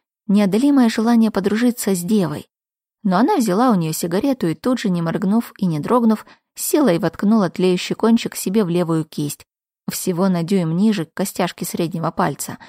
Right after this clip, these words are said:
Было больно. Очень. Она принялась считать.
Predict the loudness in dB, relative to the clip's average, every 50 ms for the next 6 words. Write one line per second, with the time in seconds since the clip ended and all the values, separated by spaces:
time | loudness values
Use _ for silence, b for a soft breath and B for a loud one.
0 | B B B B _ _ _ _ _ _ _ _ _ _ _ _ _ _ -8 -4
1 | -2 0 0 2 0 0 0 0 -2 0 0 0 -2 -4 -6 -8 -10 -14 _ _
2 | _ _ _ _ _ 0 2 2 2 2 -2 -6 -10 -10 -10 -10 -12 _ _ _
3 | _ _ _ _ _ _ _ _ 0 2 2 2 2 2 -2 -2 -2 -2 -4 -6
4 | -6 -8 -10 -12 -10 -10 -8 -8 -8 -10 -14